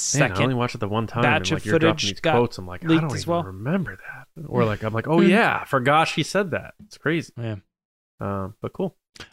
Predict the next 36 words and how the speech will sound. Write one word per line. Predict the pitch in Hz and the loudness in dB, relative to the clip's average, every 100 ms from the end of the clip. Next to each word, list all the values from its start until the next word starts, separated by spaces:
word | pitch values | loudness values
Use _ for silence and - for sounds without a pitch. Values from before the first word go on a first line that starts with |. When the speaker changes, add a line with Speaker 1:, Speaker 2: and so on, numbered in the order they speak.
| - 170 | 0 2
Speaker 2:
right, | |
well, | 170 170 | 4 6
moving | 208 214 | 4 4
on | 208 | 4
to | 180 | 4
our | 156 | 4
next | 156 - | 2 0
story | 165 147 | 2 2
here. | 123 143 143 131 127 | 2 2 4 4 2
Um, | 139 131 127 123 120 - _ - | 2 4 4 2 -4 -14 _ -4
and | 170 175 | 0 2
we | 262 | 2
did | 240 262 - | 2 -2 0
talk | 247 269 | -2 0
a | 214 | 0
little | 170 160 180 247 | 2 4 4 2
bit | 160 143 | 2 2
about | 135 127 127 - | 2 2 0 2
this | 139 131 - - - | 0 0 -2 -8 -2
on | 139 135 135 135 131 - - | 0 2 2 0 -2 -8 -8
our | 131 127 127 123 123 123 - - | -2 0 0 0 -2 -4 -8 -2
T | 160 | 2
R | 139 | 2
B | 127 | 0
Live | 123 135 160 | 0 0 2
episode | 139 127 - 123 120 123 | 0 -4 -6 -4 -4 -4
when | 123 | -6
we | 123 | -4
were | 120 | -6
discussing | 120 - 120 123 | -8 -10 -10 -12
the | 117 | -14
Kenobi. | - 123 135 208 139 117 - _ _ - - - - | -10 -2 0 0 -2 -4 -12 _ _ -20 -16 -12 -2
Um, | 131 127 123 120 113 _ _ _ _ _ _ | 2 2 0 -2 -10 _ _ _ _ _ _
Bonnie | 147 117 165 214 254 | -8 2 4 4 2
Peace, | 202 - 208 185 - - _ - | -2 0 0 0 -2 -6 _ -2
uh, | 147 143 139 135 131 | 2 4 4 2 0